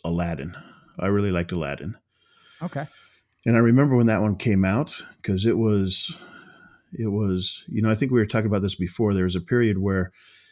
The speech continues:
Speaker 1: Disney had a, a string of animated movies that weren't necessarily as, as good or as popular as the early ones. And then they started hitting a string of hits. And I'm not sure where Aladdin falls in there. I know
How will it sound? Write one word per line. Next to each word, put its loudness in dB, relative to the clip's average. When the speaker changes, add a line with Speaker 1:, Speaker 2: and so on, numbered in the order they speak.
Speaker 1:
Disney 2
had -2
a, 0
a -8
string 0
of 2
animated 2
movies 4
that -4
weren't 0
necessarily 2
as, -2
as -2
good 2
or 2
as 0
popular -2
as -2
the -8
early 4
ones. 2
And 0
then 0
they 2
started 0
hitting 0
a -4
string 0
of -2
hits. 0
And -2
I'm 2
not 0
sure 0
where 2
Aladdin 0
falls -2
in 0
there. 0
I 0
know 0